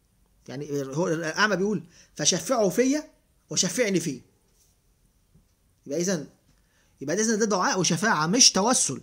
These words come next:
مش توسل بجاه النبي صلى الله عليه وسلم، حاشا لله. ده اللي بعد كده. الحديث اللي بعض الناس بتظن، ده حديث مكذوب، حديث: "توسلوا ب-، توسلوا بجاهي فإن جاهي عظيم"، ده حديث مكذوب. مش حديث ضعيف، ده حديث مكذوب، لم ي-، لم ي-،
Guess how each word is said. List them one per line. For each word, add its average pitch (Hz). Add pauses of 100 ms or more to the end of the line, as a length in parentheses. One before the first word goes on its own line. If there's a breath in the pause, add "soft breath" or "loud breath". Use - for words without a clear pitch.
مش 165
توسل 220
بجاه 185
النبي 202
صلى 185
الله 170
عليه 175
وسلم، -
حاشا 220
لله. 180 (500 soft breath)
ده 160
اللي 285
بعد 202
كده. 202 (540 soft breath)
الحديث 190 (240)
اللي 147
بعض 180
الناس 202
بتظن، 160 (420 soft breath)
ده 139
حديث 240
مكذوب، 202
حديث: 196
"توسلوا 190
ب-، 165
توسلوا 151
بجاهي 175
فإن 160
جاهي 202
عظيم"، 165
ده 160
حديث 180
مكذوب. 185 (800 soft breath)
مش 147
حديث 175
ضعيف، 147
ده -
حديث 208
مكذوب، 185
لم 180
ي-، 202
لم 196
ي-، 147